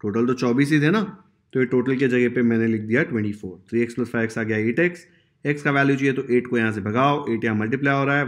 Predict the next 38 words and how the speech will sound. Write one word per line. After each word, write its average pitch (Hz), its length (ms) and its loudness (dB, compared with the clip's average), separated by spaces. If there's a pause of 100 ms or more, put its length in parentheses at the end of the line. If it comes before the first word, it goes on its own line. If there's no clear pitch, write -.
वहाँ 110 220 -4
जाके 110 340 -2
डिवाइड 110 360 2
होगा। 95 240 -8 (440)
ट्वेंटी 127 180 2
फ़ोर 135 160 0
upon 135 200 0
एट 180 260 0 (260)
कैसे 139 220 -2
कैलकुलेट 143 420 2
करेंगे? 143 280 0 (160)
एट 113 240 -2
वन 110 280 0
जार 135 260 0
और 113 320 -8
एट 127 360 -4
थ्री 113 200 -2
जार। 98 220 -8 (680)
थ्री 127 160 4
upon 127 260 2
वन 131 140 2
कितना 135 240 -2
होता 131 260 0
है? 156 100 0
थ्री 117 200 -4
upon 113 220 -2
वन 110 120 0
होता 107 240 -4
है 104 120 -4
थ्री, 139 400 0 (480)
तो 117 60 2
एक्स 120 180 0
का 123 120 -2
वैल्यू 120 260 2
क्या 117 180 0
आ 110 100 0
गया? 131 240 0 (320)
थ्री। 90 220 -8